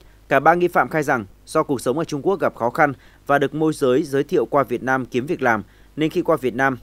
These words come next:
cả ba thuê taxi để di chuyển. Tuy nhiên, trong quá trình di chuyển, do không liên lạc được với người môi giới việc làm, cả ba lo sợ bị bán qua Campuchia nên đã ra tay sát hại tài xế taxi,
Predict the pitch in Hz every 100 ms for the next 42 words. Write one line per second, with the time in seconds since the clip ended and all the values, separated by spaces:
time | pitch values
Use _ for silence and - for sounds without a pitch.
0 | - 120 101 127 127 139 117 165 160 117
1 | 92 123 139 92 - - - - - 160
2 | 160 156 151 156 165 170 120 135 143 101
3 | 78 - - 151 165 180 175 165 123 139
4 | 123 - 143 151 110 123 127 120 156 135
5 | 120 104 90 - - - 139 147 160 165
6 | - 151 156 135 127 123 165 180 147 139
7 | 127 - 143 123 - - - 139 143 135
8 | 143 165 151 139 127 185 139 117 101 113
9 | 151 - 139